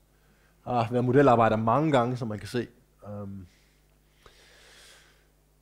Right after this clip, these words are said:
ja, og bliver hyldet, hyldet, hyldet i de kinesiske medier.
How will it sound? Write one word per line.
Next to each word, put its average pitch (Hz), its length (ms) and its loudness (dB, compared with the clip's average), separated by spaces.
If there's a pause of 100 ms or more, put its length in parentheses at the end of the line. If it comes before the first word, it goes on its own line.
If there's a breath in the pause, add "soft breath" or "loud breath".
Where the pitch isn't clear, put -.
(520)
ja, 117 220 0
og 131 80 -8
bliver 113 140 -4
hyldet, 135 260 2
hyldet, 127 380 -4
hyldet 147 460 0
i 123 40 -4
de 107 80 -8
kinesiske 117 380 -6
medier. 113 260 -6